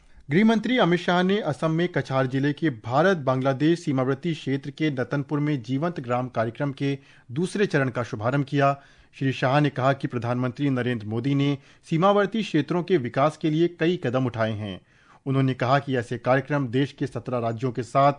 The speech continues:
असम के एक सौ चालीस सीमावर्ती गांवों में आयोजित किए जाएंगे। गृह मंत्री ने कहा कि भारत पाकिस्तान सीमा से लगे गांवों में भी विकास कार्य शुरू हो चुका है।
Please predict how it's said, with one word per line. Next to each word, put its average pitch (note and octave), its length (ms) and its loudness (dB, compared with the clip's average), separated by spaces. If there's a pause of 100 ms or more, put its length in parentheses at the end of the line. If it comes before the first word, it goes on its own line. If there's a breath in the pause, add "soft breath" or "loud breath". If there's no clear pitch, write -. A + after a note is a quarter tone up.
(400 soft breath)
असम G#3+ 280 2
के A3 240 -6 (100)
एक F3+ 140 2
सौ F3 120 -2
चालीस F3+ 460 4
सीमावर्ती C#3+ 540 0
गांवों B2+ 260 0
में D3 120 0
आयोजित A#2 340 -2
किए C3 200 -4
जाएंगे। C#3 440 0 (440 soft breath)
गृह C3+ 120 2
मंत्री C#3 300 2
ने D3+ 100 2
कहा C#3+ 240 2
कि D3+ 140 -2
भारत C3+ 340 0
पाकिस्तान C3 480 -2
सीमा C3+ 320 -2
से C3+ 140 -4
लगे B2+ 240 0
गांवों A#2+ 280 0
में D3 160 2
भी C#3+ 240 0 (300 loud breath)
विकास F3+ 340 4
कार्य D3 280 2
शुरू C3 260 -2
हो C#3 160 2
चुका A#2 280 -2
है। G2 280 -6